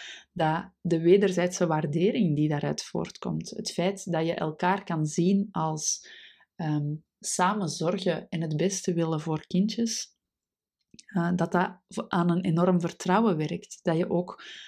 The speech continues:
ehm, veel makkelijker je kindje zal kunnen brengen wanneer je dat gevoel kan hebben. Wanneer je durft vertrouwen op je eigen gevoel daarbij,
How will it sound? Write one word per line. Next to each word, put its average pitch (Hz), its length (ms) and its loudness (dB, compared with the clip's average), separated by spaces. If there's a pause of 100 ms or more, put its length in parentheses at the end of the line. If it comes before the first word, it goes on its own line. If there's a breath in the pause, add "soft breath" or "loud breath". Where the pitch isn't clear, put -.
(220 loud breath)
ehm, 160 380 0 (520)
veel 185 240 4
makkelijker 190 540 2
je 165 140 0
kindje 196 340 -2
zal 156 260 -4
kunnen 160 300 -2
brengen 165 540 2 (400 loud breath)
wanneer 175 380 4
je 170 120 4
dat 185 180 2
gevoel 202 420 0
kan 156 240 -2
hebben. - 360 -6 (140)
Wanneer 180 680 2 (160)
je 175 160 4
durft 220 360 2
vertrouwen 214 760 -2
op 180 180 -4
je 190 120 2
eigen 214 300 4
gevoel 185 360 2
daarbij, 233 540 0